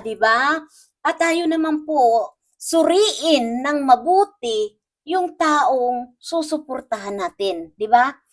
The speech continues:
Kasi alam niyo po, sa panahon ngayon na marami pong gumagamit sa Kalingap, yun ang katotohanan. At alam mo ito, si Ka-, Kalingap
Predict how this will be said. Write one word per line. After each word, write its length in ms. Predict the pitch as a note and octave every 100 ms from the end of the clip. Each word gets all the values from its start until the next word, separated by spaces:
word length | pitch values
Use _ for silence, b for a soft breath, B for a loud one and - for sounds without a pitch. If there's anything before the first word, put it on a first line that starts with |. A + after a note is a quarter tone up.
| B B B
Kasi 240 | G4 F#4+ F#4 D#4+
alam 240 | D4+ D#4+ D#4
niyo 160 | D#4+
po, 320 | C#4 C4 A#3+
sa 160 | - D#4+ D#4+
panahon 320 | D#4 D#4 D#4 D4+ D#4
ngayon 400 | D#4 C4 A#3 A#3+
na 240 | C4 B3+ b b b
marami 480 | - E4 E4 D#4+ D#4+
pong 240 | D4+ D#4
gumagamit 800 | D4+ C4+ C4 B3 C4 C4 C4+ C4+
sa 240 | - - B3
Kalingap, 800 | A#3+ G#3+ F#3+ F3 E3+ E3+ G3+ - -
yun 240 | G4 F#4
ang 80 | F#4+
katotohanan. 960 | E4+ E4 D4+ C4 A3+ G#4 G3+ G#3+ G#3 B B B B
At 160 | E4 F#4
alam 320 | F#4 G4 F#4
mo 80 | D#4+
ito, 160 | C#4 C4+
si 240 | C4+ B3+
Ka-, 560 | - B3 A#3 A3+ G#3+ G#3+
Kalingap 480 | B3+ A#3+ A#3+ -